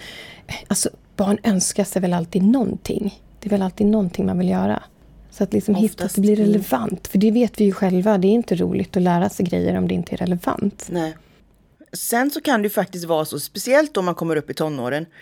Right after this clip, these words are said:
Speaker 2: att det är andra, åt andra hållet. Man märker faktiskt att ens föräldrar har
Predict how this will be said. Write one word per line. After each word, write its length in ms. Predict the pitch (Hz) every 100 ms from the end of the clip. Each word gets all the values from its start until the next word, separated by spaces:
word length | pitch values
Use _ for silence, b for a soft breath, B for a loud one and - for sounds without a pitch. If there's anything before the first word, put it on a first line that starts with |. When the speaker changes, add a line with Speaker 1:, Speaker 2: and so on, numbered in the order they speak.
| B -
Speaker 2:
att 120 | 180
det 80 | 196
är 280 | 180 165 - _ -
andra, 460 | 202 202 208 233
åt 100 | 208
andra 240 | 220 202 202
hållet. 520 | 269 247 165 - - _ _
Man 160 | 196 220
märker 280 | 208 180 208
faktiskt 260 | 208 -
att 140 | 165 -
ens 200 | 180 180
föräldrar 460 | 214 254 240 120 104
har 380 | 180 175 170